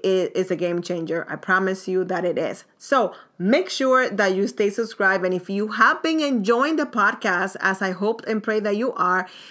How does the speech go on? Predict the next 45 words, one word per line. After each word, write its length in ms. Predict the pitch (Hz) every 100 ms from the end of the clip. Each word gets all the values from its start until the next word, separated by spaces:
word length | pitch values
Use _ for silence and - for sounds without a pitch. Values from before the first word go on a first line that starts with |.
| - _ 165
do 160 | 160 269
me 180 | 339
a 60 | 302
favor, 580 | - 202 190 185 190 190 - -
subscribe, 960 | - 180 - - 233 233 240 240 247 - _ _ -
leave 400 | 170 185 247 302
us 160 | 302
a 80 | 269
review. 500 | 233 226 202 208 208
That 260 | 147 185 185
really 480 | 170 226 262 277 277
helps 420 | 302 269 196 -
because 380 | 208 196 202 - 208
other 260 | 208 247
people 640 | 247 294 294 220 208 202 - _ _ _ _ _ _ - -
can 240 | 226 220
find 420 | 214 233 254 262 190
it. 240 | 185 190 - - -
And 220 | 214 214
hey, 140 | 269 -
it's 200 | 277 -
my 140 | 370 359
birthday 420 | - 262 294 247 214
month, 340 | 190 170 185 -
so 180 | 247 233
it 120 | 247
would 140 | 240
be 140 | 214 220
amazing 580 | 233 214 196 196 196
if 160 | 185 185
you 80 | 190
did 220 | 196 180
that. 180 | 170 -
If 140 | 226
you 160 | 294 381
already 200 | 330 294
have 180 | 240 233
subscribed, 560 | 202 - 185 175 170
you 100 | 202
have 160 | 247 240
already 340 | 226 220 214
left 400 | 196 220 320 349
us 140 | 269 254
a 100 | 202
review, 400 | 190 190 190